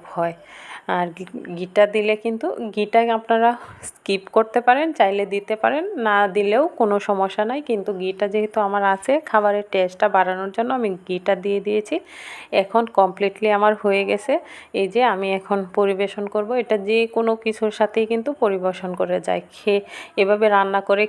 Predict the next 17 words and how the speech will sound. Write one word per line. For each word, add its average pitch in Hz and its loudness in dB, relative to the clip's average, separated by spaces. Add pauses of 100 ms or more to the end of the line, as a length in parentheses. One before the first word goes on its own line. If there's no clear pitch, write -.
(180)
খেয়ে 196 2
দেখবেন, 190 0 (1300)
একদম 196 4 (140)
হোটেলের 196 2 (100)
মামাদের 185 0
মতন 196 -2 (140)
কিন্তু 196 0 (120)
হয় 190 6 (100)
রেসিপিটা। 202 0 (760)
আর 175 2 (200)
এখনও 214 -2
যারা 214 6
আমার 214 2
চ্যানেলটি 202 -2 (120)
সাবস্ক্রাইব 208 0 (100)
করেন 202 0
নাই, 233 -2